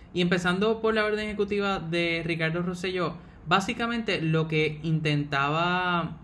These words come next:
establecer esta orden ejecutiva es que se limitara para que esta, estas terapias de conversión no fuesen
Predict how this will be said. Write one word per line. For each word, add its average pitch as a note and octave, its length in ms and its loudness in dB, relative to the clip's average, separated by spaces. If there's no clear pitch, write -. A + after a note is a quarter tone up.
establecer E3+ 680 0
esta D#3+ 640 0
orden D#3 260 0
ejecutiva D#3+ 640 -2
es E3+ 220 0
que F#3+ 360 -2
se F3+ 220 0
limitara E3 880 0
para D3+ 320 4
que D#3 480 0
esta, F3 920 0
estas E3 320 -4
terapias F#3+ 340 0
de F#3 120 -2
conversión F#3 640 -2
no D#3+ 360 4
fuesen D#3 840 -4